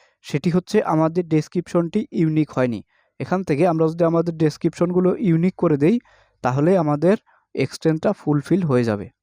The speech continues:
আশা করি এই বিষয় সম্পর্কে সকলে বুঝতে পেরেছেন। এরপরে আমরা কি করব? আহ, এরপরে নেক্সটে ক্লিক করব। হুম, নেক্সটে ক্লিক করার পর দেখুন আমাদের বাজেট দিতে হবে।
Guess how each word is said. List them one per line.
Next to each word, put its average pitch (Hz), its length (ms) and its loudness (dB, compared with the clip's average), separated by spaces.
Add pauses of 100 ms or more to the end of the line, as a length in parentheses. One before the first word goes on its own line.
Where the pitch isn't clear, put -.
(340)
আশা 131 240 -2
করি 185 420 -2
এই 151 120 -4
বিষয় 160 220 -2
সম্পর্কে 170 400 -4
সকলে 175 380 -2
বুঝতে 156 280 -4
পেরেছেন। 113 380 -4 (460)
এরপরে 170 380 0
আমরা 180 180 0
কি 185 160 -8
করব? 185 260 0
আহ, - 720 -8
এরপরে 170 760 0
নেক্সটে 147 440 -2
ক্লিক 117 240 -6
করব। 107 220 -4 (880)
হুম, 147 80 -4
নেক্সটে 139 460 0
ক্লিক 190 260 -2
করার 185 220 0
পর 143 280 -2 (180)
দেখুন 160 340 -2 (340)
আমাদের 147 280 -2
বাজেট 135 440 0
দিতে 135 260 -10
হবে। 107 240 -10